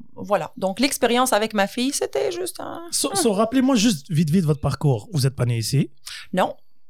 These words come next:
Speaker 2: Vous êtes d'origine
Speaker 1: Tunisienne.
Speaker 2: tunisienne, hein ? Je voulais être sûr. Ça fait combien de temps que vous êtes au Canada ?
Speaker 1: Euh, vingt-deux ans.
Speaker 2: Vingt-deux
Speaker 1: Vingt,
Speaker 2: ans.
Speaker 1: vingt-deux ans et
Speaker 2: Ça veut
Speaker 1: demi,
Speaker 2: dire que
Speaker 1: quelque
Speaker 2: vos
Speaker 1: chose comme
Speaker 2: trois
Speaker 1: ça.
Speaker 2: enfants sont nés ici ?
Speaker 1: Oui,
Speaker 2: Ah,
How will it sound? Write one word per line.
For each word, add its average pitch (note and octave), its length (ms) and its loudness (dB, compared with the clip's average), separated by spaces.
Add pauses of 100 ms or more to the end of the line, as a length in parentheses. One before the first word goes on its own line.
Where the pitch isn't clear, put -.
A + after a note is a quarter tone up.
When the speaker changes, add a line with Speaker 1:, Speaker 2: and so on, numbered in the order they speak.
Speaker 2:
Vous C3 160 0
êtes C3+ 100 -2
d'origine D#3 500 2 (120)
Speaker 1:
Tunisienne. - 320 -4 (560)
Speaker 2:
tunisienne, E3+ 180 2
hein ? G3 180 -6 (420)
Je A#2 100 -18
voulais A#2 160 -12
être A#2+ 140 -8
sûr. E3 340 0
Ça F3 100 -2
fait F#3 100 2
combien F#3+ 180 -2
de F#3+ 40 -6
temps A3+ 80 -6
que G#3+ 60 -6
vous F#3+ 40 -6
êtes G3+ 80 -6
au G3 40 -6
Canada ? F#3+ 280 -6 (280)
Speaker 1:
Euh, D#3 800 -8 (120)
vingt-deux D3+ 600 -8
ans. D#3 180 -8 (160)
Speaker 2:
Vingt-deux D3+ 180 0
Speaker 1:
Vingt, B2 180 0
Speaker 2:
ans. A2 160 -12 (520)
Speaker 1:
vingt-deux D3+ 520 -10
ans D3+ 80 -8
et D#3 80 -8
Speaker 2:
Ça D3+ 120 0
veut C3+ 40 2
Speaker 1:
demi, D3 100 2
Speaker 2:
dire - 20 -6
que - 60 -8
Speaker 1:
quelque C#3+ 80 0
Speaker 2:
vos C3 60 0
Speaker 1:
chose - 40 0
comme - 80 0
Speaker 2:
trois E3+ 120 4
Speaker 1:
ça. D3 80 2
Speaker 2:
enfants E3 160 2
sont C#3+ 160 2
nés B2 100 2
ici ? D3+ 160 0
Speaker 1:
Oui, C3 140 0 (280)
Speaker 2:
Ah, E3 80 -10